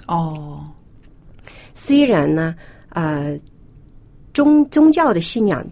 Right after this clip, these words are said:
Speaker 2: 当时在澳洲，就是读书的时候呢，
Speaker 1: 嗯。
Speaker 2: 也不觉得那个差异太大。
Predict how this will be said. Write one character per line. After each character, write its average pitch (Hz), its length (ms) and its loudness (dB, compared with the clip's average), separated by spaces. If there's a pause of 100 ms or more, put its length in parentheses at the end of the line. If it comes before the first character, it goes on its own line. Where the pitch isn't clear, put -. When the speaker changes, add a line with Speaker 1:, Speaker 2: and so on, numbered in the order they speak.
(120)
Speaker 2:
当 262 400 -2
时 - 420 -2
在 170 200 -4
澳 180 280 -2
洲， 208 380 -2 (1120)
就 175 120 -8
是 151 300 -6
读 170 180 -2
书 240 220 -2
的 147 80 -4
时 - 160 -8
候 143 180 -8
呢， 135 140 -6
Speaker 1:
嗯。 208 80 -2
Speaker 2:
也 143 80 -4
不 - 200 -6
觉 - 380 -8
得 190 220 -2 (340)
那 - 80 -8
个 160 120 -6
差 - 260 -8
异 139 120 -6
太 - 200 -14
大。 - 140 -14